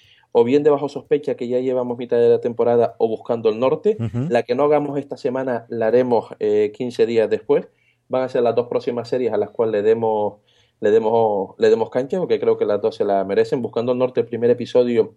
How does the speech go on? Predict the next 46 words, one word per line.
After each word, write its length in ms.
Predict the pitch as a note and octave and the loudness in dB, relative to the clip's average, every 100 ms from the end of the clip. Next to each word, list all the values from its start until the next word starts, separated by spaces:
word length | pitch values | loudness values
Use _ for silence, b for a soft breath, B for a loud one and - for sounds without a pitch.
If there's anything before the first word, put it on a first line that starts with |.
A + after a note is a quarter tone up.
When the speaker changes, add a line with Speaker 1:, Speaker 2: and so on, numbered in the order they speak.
| - | -6
Speaker 1:
me 120 | G#2+ | -2
gustó 240 | G2+ B2+ | 0 2
mucho 220 | B2 B2 A#2 | 0 0 -2
los 100 | A#2 | -2
primeros 320 | A2+ A#2+ A#2 | -2 0 0
quince 320 | C3 B2 A#2+ | -4 -6 -4
minutos, 460 | A2 C3 B2 A2+ - b b b b | -2 -2 2 0 0 b b b b
después 440 | G#2 - A#2 A#2 | -4 -2 0 0
no 200 | B2 A#2+ | 0 -2
me 100 | B2 | 0
terminó 300 | A#2+ A#2 A#2 | 0 -2 0
de 100 | A#2 | 2
convencer 420 | A2+ A2 A2+ A#2+ | 2 -2 -4 0
el 140 | A#2 A2+ | 2 0
guión, 380 | G#2 A#2+ B2+ A2 | -4 -4 -4 -4
pero 140 | G#2 G#2+ | 0 2
hay 80 | |
un 120 | C3 C#3+ | 0 0
plantel 420 | C#3 B2+ B2+ A#2+ | 0 0 -2 0
de 60 | |
actores 400 | A2+ - A#2+ G#2+ - - | -2 -2 -2 -2 -6 -4
tan 260 | B2+ C3+ | -4 -2
bueno, 340 | A2 A2+ D#3+ A3 _ - b b - | 0 0 0 -6 _ -20 b b -2
tan 220 | A#2+ D3+ | -2 2
tremendamente 680 | D3+ C3 B2+ A#2+ B2 B2 G#2 | 0 0 -2 -2 -4 -4 -2
bueno, 340 | G2+ A#2+ F#3+ _ _ _ | 0 0 -4 _ _ _
que 140 | - | -10
quiero 260 | G2+ B2 B2 | 0 2 4
ver, 280 | B2 B2 - - | 4 2 -2 -10
y, 160 | A2+ - - | -10 -10 -12
y 80 | A#2+ | -4
la 80 | A2 | -2
serie 240 | A#2+ D#3+ | 0 -2
le 120 | D#3+ B2 | -2 -4
vi 120 | C#3 | -4
trazos, 520 | A#2+ C3 - A3 - - | -2 -4 -4 -8 -10 -14
no 100 | A#2 | -12
sé 100 | A#2 | -10
si 100 | - | -8
me 60 | G#2+ | -8
explico, 420 | - C3+ A3+ A3+ B B B - | -4 -2 -2 -6 B B B -2
quiero 200 | B2+ A#2+ | 2 4
ver 140 | A#2+ | 4
hacia 260 | A2+ A#2 G#2 | 0 -2 -2
dónde 260 | A2+ A2+ | 0 0
va. 220 | G#2 G3+ | 0 0